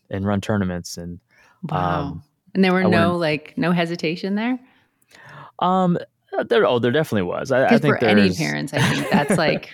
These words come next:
Speaker 2: "Um, <laughs> are you sure?" <laughs>
Speaker 1: For sure, yeah. And I mean, I, I, I would say, you know, they, they were, you know, they were open to the idea, and, and of course they were gonna support me reg-, regardless of my
Speaker 2: Of
Speaker 1: decision.
Speaker 2: course, yeah.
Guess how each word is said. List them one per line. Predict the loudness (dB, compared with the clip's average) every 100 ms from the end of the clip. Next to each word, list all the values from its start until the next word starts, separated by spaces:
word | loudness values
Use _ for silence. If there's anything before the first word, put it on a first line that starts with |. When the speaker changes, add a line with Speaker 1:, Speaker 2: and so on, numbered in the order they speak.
| 0
Speaker 2:
"Um, | 2 4 4 2
<laughs> | 2 -2 -2 0 0
are | -2 -4
you | -4 -4
sure?" | -2 -2 -2 -2 -2
<laughs> | 0 -2 -4 -14 -12 -14 -18 -20 _ _ -4
Speaker 1:
For | -2 0
sure, | -2
yeah. | 0 2 2
And | 0
I | 0
mean, | 0 0 -2
I, | -2 -2 -4 _ _
I, | -4 0
I | 2
would | 2 0
say, | 2 2
you | 2
know, | 2 2
they, | 2 2
they | 2 2
were, | 2 2 0 -6 _ _
you | -6
know, | -6 -2
they | 2
were | 4
open | 2 2 0
to | 2
the | 2
idea, | 4 2
and, | 2 -2
and | -6 -6 -8
of | -8
course | -4 -4 -2
they |
were | -4
gonna | -2
support | -6 -4 -2
me | 0
reg-, | -2 -4 -6 -2
regardless | 0 0 0 -2
of |
my | -4
Speaker 2:
Of | -2
Speaker 1:
decision. | -2 -4 -4 -6
Speaker 2:
course, | -8
yeah. | -10 -14